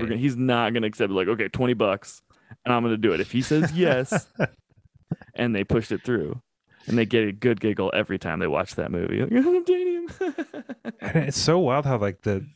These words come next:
Speaker 1: the, the main, like, kind of beats of that plot have been so done.
Speaker 2: Oh,
Speaker 1: Right?
Speaker 2: so done.
Speaker 1: It's just so,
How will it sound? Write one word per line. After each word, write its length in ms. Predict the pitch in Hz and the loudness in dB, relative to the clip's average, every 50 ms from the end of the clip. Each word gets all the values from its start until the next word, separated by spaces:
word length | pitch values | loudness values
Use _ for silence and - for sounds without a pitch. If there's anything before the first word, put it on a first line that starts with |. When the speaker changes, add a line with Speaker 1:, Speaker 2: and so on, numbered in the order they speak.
| _ - | _ 0
Speaker 1:
the, 140 | 113 110 110 | 0 0 0
the 220 | 110 107 107 107 | -2 -2 -2 0
main, 320 | 104 104 110 120 127 127 | 2 2 2 2 2 2
like, 140 | 117 107 104 | 2 0 0
kind 160 | - 127 117 | 2 0 0
of 120 | 101 92 90 | 0 -2 -2
beats 300 | - 92 95 113 - - | -4 -2 -2 -2 -2 -2
of 120 | - 95 92 | -4 -2 -2
that 200 | 90 85 - - | -4 -4 -4 -8
plot 380 | - - 95 87 90 98 98 _ - - | -4 -2 0 0 0 -2 -4 _ -6 0
have 200 | 131 120 104 98 | 0 0 2 2
been 180 | 107 98 95 | 0 0 0
so 360 | - - - - 104 98 95 | -2 -2 0 0 2 2 2
done. 420 | 87 92 92 95 110 101 98 - - - _ _ _ _ _ - - | 0 -2 -2 -2 -2 -2 -4 -6 -10 -14 _ _ _ _ _ -2 0
Speaker 2:
Oh, 300 | 107 104 95 87 80 95 - | 0 2 2 0 -2 -2 0
Speaker 1:
Right? 100 | - 92 | 0 2
Speaker 2:
so 160 | 92 101 92 87 | 2 2 0 0
done. 180 | 85 82 82 | -2 -2 -2
Speaker 1:
It's 280 | 107 87 - - - - | -2 -2 -4 -6 -4 -4
just 220 | 117 107 - - | -4 -4 -4 0
so, 580 | - 120 113 117 120 123 120 117 113 110 - | 2 2 4 4 4 4 2 2 2 0 -2